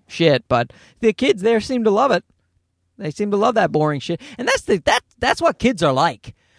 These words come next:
We, we have flashing boxes and lights and fucking shit that sings awful songs at 'em and little birds coming out quacking and, and dancing and moving.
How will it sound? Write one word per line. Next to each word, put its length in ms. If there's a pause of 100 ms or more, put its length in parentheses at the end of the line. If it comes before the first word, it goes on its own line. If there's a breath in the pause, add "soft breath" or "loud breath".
(200)
We, 340
we 160
have 220
flashing 800
boxes 680
and 240
lights 420
and 160
fucking 340 (280 soft breath)
shit 380
that 180
sings 420 (100)
awful 440
songs 640
at 240
'em 180 (260 soft breath)
and 160
little 200
birds 500
coming 240
out 220
quacking 680
and, 300
and 240 (140)
dancing 500
and 160
moving. 380